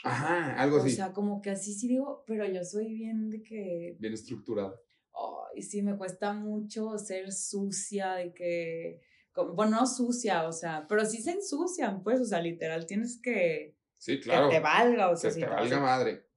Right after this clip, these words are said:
Speaker 2: Y no, yo como que digo, "Ay, no". No, no, no, pero sí, un día sí podría de que acá enloquecer, ah.
Speaker 1: <laughs> ¿Quién sabe? Que no toquen en mi cuarto porque quién sabe lo que pueda estar pasando.
Speaker 2: <laughs> Un ritual, ah, con leyendas legendarias.
Speaker 1: <laughs>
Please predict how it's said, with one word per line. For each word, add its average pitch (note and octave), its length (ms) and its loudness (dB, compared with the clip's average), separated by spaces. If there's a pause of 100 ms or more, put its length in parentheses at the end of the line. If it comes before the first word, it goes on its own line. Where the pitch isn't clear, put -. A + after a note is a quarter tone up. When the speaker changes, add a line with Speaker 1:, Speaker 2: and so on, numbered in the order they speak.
(120)
Speaker 2:
Y E3+ 160 -4
no, E3 380 -4
yo E3 340 -6
como F#3+ 220 -14
que G3 80 -8
digo, F#3+ 240 -8
"Ay, - 160 -8
no". - 200 -12 (920)
No, F#3+ 420 -4
no, F#3+ 100 -8
no, F3 160 -6
pero A3 220 4
sí, A#3 240 -4
un A#3+ 160 -2
día B3 200 2
sí C4 160 -6
podría B3 280 -2
de B3 160 -6
que A3+ 80 -10
acá E3 480 -10 (380)
enloquecer, E3+ 800 -6
ah. D3 380 -4
Speaker 1:
<laughs> F#3+ 680 4
¿Quién B2 200 0
sabe? G#2 340 -6 (520)
Que A2+ 120 2
no A#2+ 200 0
toquen C#3 240 2
en B2+ 100 2
mi A#2 120 2
cuarto B2 280 2
porque A#2+ 200 0
quién A#2+ 160 -4
sabe B2 140 0
lo B2 60 0
que B2+ 80 0
pueda C3 160 4
estar A#2+ 200 0
pasando. B2+ 560 0 (100)
Speaker 2:
<laughs> D4+ 500 -6
Un F#3+ 120 -10
ritual, F3+ 600 4
ah, D3+ 300 0
con E3+ 120 2
leyendas E3 320 0
legendarias. E3+ 600 2
Speaker 1:
<laughs> - 1120 8